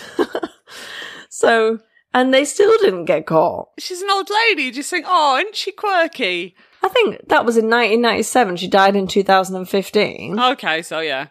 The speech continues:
Speaker 2: she wasn't that.
Speaker 1: She wasn't that old. She was, what, in her fifties probably.
Speaker 2: Maybe they just thought she was a bit mental.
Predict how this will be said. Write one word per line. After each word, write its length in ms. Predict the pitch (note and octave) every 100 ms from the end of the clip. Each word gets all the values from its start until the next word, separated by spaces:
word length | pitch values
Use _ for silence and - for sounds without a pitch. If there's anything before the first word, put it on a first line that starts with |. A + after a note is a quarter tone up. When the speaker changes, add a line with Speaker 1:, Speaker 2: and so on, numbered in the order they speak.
| _
Speaker 2:
she 140 | -
wasn't 300 | F#3 F3+ F#3 G#2+
that. 240 | D#3+ G#3+
Speaker 1:
She 160 | - C4
wasn't 440 | C#4+ F4 F#3+ D3+
that 260 | E3+ A#3 -
old. 360 | G2 A2+ F#3
She 100 | -
was, 160 | A3+ G#3+
what, 200 | A3 D#3+
in 60 | F3
her 280 | E3+ E3+ G3+ _
fifties 540 | - - - F#3 F3+ -
probably. 680 | F3 D#3 D#3+ D#3+ A3 B3 _ -
Speaker 2:
Maybe 240 | B3 D4+
they 140 | D4+ C4+
just 300 | B3 C4 -
thought 220 | C4 -
she 120 | B3
was 140 | A3+ G#3
a 40 |
bit 200 | G#3 -
mental. 640 | F3+ F#3+ C4+ - F3 F3+